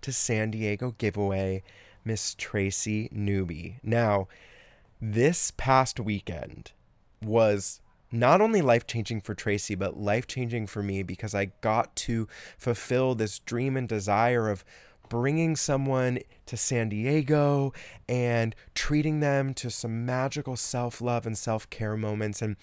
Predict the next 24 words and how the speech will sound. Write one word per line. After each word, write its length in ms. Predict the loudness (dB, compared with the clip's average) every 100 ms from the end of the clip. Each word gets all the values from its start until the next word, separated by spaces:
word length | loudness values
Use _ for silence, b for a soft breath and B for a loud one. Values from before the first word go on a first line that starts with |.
| B B
I 80 | -4
got 180 | -2 -2
to 80 | -2
work 160 | -6 -6
with 120 | -6
some 160 | -4
amazing 580 | -2 -2 0 0 -2 -6
partners 640 | -6 -4 -4 -4 -6 -8 -12 -18 _ _ _ _ _ _ -20 -16
to 140 | -8
make 400 | -4 -2 -2 -6 -12
this 260 | -6 -6 -4
all 160 | -4 -4
happen. 600 | -4 -6 -4 -2 -2 -2 B B B
So 140 | 0
I 20 |
wanna 380 | 2 4 4 4 4
outline 760 | 4 4 4 0 2 2 0 B B
what 360 | 0 2 2 0
the 80 | -2
weekend 520 | -2 -2 -2 -2 -4
looked 280 | -8 -8 -2
like 360 | 0 0 -2 -4
and 300 | -2 -2 -4
who 580 | -8 -2 0 2 0